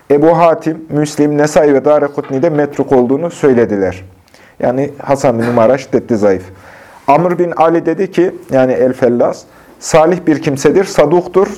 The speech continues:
çok hata ve vehim yaptığı için hadisi terk edilmiştir. Yani bu Hasan bin Umara'nın terk edilme sebebi sıdkıyla alakalı değil de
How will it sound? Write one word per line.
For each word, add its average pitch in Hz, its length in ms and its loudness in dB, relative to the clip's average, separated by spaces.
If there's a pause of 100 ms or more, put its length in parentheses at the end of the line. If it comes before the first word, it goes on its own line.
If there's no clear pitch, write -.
çok 175 260 0
hata 165 360 2
ve 160 120 2
vehim 156 260 -2
yaptığı 143 260 0
için 131 180 -4
hadisi 143 360 -2
terk 143 260 0
edilmiştir. 107 680 -4 (460)
Yani 147 380 2 (560)
bu 151 280 4
Hasan 151 420 0
bin 147 80 -2
Umara'nın 147 680 0 (240)
terk 160 280 2
edilme 135 320 0
sebebi 156 540 0 (1300)
sıdkıyla 160 560 0
alakalı 139 580 0
değil 156 340 -2
de 185 180 -4